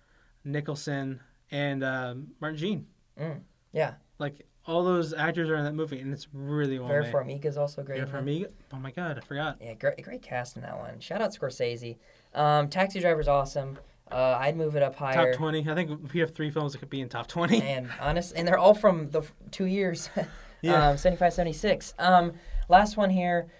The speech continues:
Speaker 2: we're gonna talk about for this episode, number fifty-one, West Side Story from nineteen sixty-one, directed by Jerome Robbins and Robert Wise, written, um, Ernest Lemon. Um, he's popped up a few times in this list. Um, stars Natalie Wood, George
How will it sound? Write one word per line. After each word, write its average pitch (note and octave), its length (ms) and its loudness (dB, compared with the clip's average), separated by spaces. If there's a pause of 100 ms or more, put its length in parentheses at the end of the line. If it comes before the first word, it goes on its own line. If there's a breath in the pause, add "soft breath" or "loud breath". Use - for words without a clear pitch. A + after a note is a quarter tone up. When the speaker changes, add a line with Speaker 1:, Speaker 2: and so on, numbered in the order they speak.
(140 loud breath)
Speaker 2:
we're E3 160 0
gonna D#3+ 140 -2
talk D#3+ 160 0
about D3+ 120 0
for D#3+ 60 -8
this D3+ 180 -2
episode, D3 540 2
number D3 160 -2
fifty-one, C#3 800 0
West F3 320 2
Side D3 340 0
Story G3+ 540 4
from C#3 240 -10
nineteen C3+ 420 -8
sixty-one, F#3 680 -4 (400 loud breath)
directed E3+ 460 6
by D#3 120 4
Jerome D3+ 400 -2
Robbins D3 460 0
and B2+ 140 -6
Robert B2+ 260 -4
Wise, F3 580 2
written, F3+ 600 -4
um, C3 380 -4
Ernest D#3 300 -4
Lemon. F#3+ 380 -6 (440 loud breath)
Um, B2+ 200 -2
he's C#3+ 160 -8
popped C3 240 -10
up B2 80 -8
a B2 60 -10
few - 160 -10
times B2 280 0
in A#2+ 60 -8
this A#2+ 220 -10
list. C#3 420 -8
Um, B2 220 -10
stars C3 320 -4
Natalie B2 300 -6
Wood, F3+ 440 0 (320 loud breath)
George D3+ 540 -4